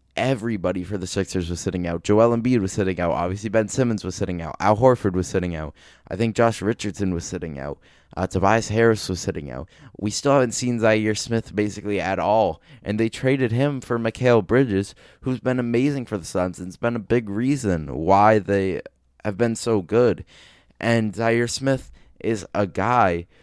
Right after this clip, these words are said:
who f-, would have fit the seventy-sixers perfectly. That's my biggest issue with them for the past couple of years, is that they just don't get guys who fit. They let so go of so many guys who fit that team so perfectly. Mikal Bridges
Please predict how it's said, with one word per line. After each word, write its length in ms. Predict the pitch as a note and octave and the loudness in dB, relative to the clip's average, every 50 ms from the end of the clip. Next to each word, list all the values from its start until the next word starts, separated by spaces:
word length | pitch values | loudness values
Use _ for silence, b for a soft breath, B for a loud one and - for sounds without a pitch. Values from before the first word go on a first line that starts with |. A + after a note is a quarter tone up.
| b b b | b b b
who 180 | - B2 A#2 | -4 -2 -2
f-, 160 | A2 - - _ - | -4 -6 -12 _ -16
would 360 | A#2 A2 G#2+ G#2+ A#2 B2+ B2 | -12 -8 -6 0 2 2 2
have 80 | A2 - | 0 -4
fit 460 | - - - - A#2 C3 C3+ - - _ | -8 -14 -8 -2 0 0 0 0 -2 _
the 460 | - G2 G2 F#2 G#2 G#2 G2 F#2 - - - | -12 -12 -4 0 2 2 2 2 0 -2 -8
seventy-sixers 840 | - - - B2 A#2 A#2 A#2 A2+ - - A2+ A2 - - A2 F#2+ - | -8 -2 0 0 0 0 -2 -4 -4 -6 -8 -6 -4 -4 -4 -4 -4
perfectly. 880 | _ - - G2+ G#2 A#2+ B2+ A#2 - G2 F2+ - - E2+ D#2 C#2 E2+ B B B B2 G#2+ B B _ | _ -10 -2 2 2 2 2 2 -2 -4 -4 -4 -4 -6 -6 -6 -8 B B B -20 -20 B B _
That's 240 | - A#2 C3+ - - | -2 -2 -2 -2 -4
my 220 | D#3 C#3+ A#2+ - - - - _ - F#2 | -2 -2 -2 -2 -6 -12 -16 _ -14 -6
biggest 400 | E2+ A2 A2 G2 G#2+ - - - | -4 -4 -4 -4 -6 -8 -4 -4
issue 280 | A2 A2+ - - A#2 | -2 -2 -2 -2 0
with 160 | G#2 G2+ F2 | 0 0 0
them 180 | - F#2 F#2 F#2 | 0 -2 -2 -2
for 80 | F2 F#2 | -2 -4
the 80 | F2+ | -4
past 300 | - G2+ G2 F#2+ G2 - | -2 -2 -4 -4 -4 -4
couple 220 | - G#2 F2 - F2+ | -6 -6 -6 -4 -4
of 40 | |
years, 300 | F2 F#2 G#2 A2+ A2+ F#2+ | -2 0 0 0 0 -2
is 120 | F#2+ F2 - | -6 -8 -6
that 180 | F#2+ G2 F#2+ - | -6 -6 -4 -2
they 100 | G#2+ G#2+ | -2 -2
just 260 | G2+ G2+ - - - - _ - D2 - F2 E2+ | -2 -4 -10 -14 -16 -20 _ -20 -20 -20 -8 0
don't 240 | - A2 C3 D#3+ - | 0 2 2 0 -2
get 200 | - E3+ C#3 - | -4 -6 -6 -4
guys 340 | - G2 G#2+ B2 B2 G#2+ F#2+ | -4 -4 -2 -2 -4 -4 -6
who 100 | F#2 D#2+ | -8 -10
fit. 440 | - - - A#2+ C3+ B2+ - - B B B B B B _ | -10 -6 -2 0 0 0 0 -4 B B B B B B _
They 140 | A#2+ A#2 A#2 | 0 0 0
let 300 | G2 D2+ G#2 C3+ - - | 0 -2 -2 -4 -4 -6
so 400 | - - C#3+ D3 D#3 C#3 - - _ _ _ _ - F#2 | -8 -6 -4 -4 -4 -6 -8 -10 _ _ _ _ -18 -4
go 280 | E2 A2 B2+ C#3 C3+ G#2+ | 0 2 4 4 4 2
of 120 | E2 - | 2 -2
so 360 | - - - - - C3+ D3+ D#3 | -6 -10 -10 -8 -6 -6 -4 -4
many 200 | C#3+ C3+ B2+ A2+ | -4 -4 -4 -2
guys 340 | A2 A#2+ A#2+ A#2 G#2+ - - | -2 0 0 0 -2 -4 -6
who 120 | A2 G2 | -8 -10
fit 260 | - - A#2+ B2+ - | -8 -6 -6 -4 -2
that 160 | - G#2+ - | -4 -6 -6
team 220 | - - A#2+ G#2+ G2+ | -4 -6 -6 -6 -4
so 180 | - B2 A#2 G#2 | -4 -2 -2 -2
perfectly. 600 | - A#2 A2+ A2+ G#2+ G#2+ G#2+ - - F2+ E2 D2 B B B B B B B _ - | 0 0 0 0 0 -2 -4 -4 -4 -6 -6 -6 B B B B B B B _ -6
Mikal 560 | F#2+ G#2 G#2 G#2+ - - C#3 D3 C#3+ C3+ B2+ G#2 | -4 -4 -4 -4 -4 -4 0 2 2 2 2 2
Bridges 440 | A#2 A#2+ A#2+ G2+ G2+ F#2 E2 - | 0 0 0 0 -2 -2 -2 -4